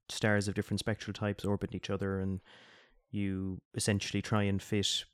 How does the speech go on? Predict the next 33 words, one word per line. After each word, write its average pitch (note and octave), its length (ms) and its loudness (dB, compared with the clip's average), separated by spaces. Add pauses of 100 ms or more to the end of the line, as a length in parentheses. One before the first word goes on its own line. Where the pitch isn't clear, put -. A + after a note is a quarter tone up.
(240)
two G#2 420 2 (180)
models G#2 400 2
to G2 200 -2
it, - 180 -2
and G2 160 -2
the - 60 -8
combination G2 800 0 (300)
will G2 140 -2 (100)
tell G2 160 -2
you, F#2+ 260 -4 (180)
you A#2+ 60 0
know, F#2+ 160 0 (680)
the - 80 -4
most G2+ 220 0
likely G2 300 -2
components. G2+ 720 -4 (400)
And G#2 80 0
what G#2+ 120 6
really A2+ 180 8
helps G#2 320 4
is, G2+ 320 4 (240)
depending A2 320 6
on G2+ 60 6
the G2 60 0
period A2 280 6
of G2+ 80 2
binary, G2 420 2 (380)
if G#2+ 120 -4
you G#2+ 80 4
can G#2 80 0
get G2 160 2
multi-epoch G#2 640 2
spectra, G2 420 0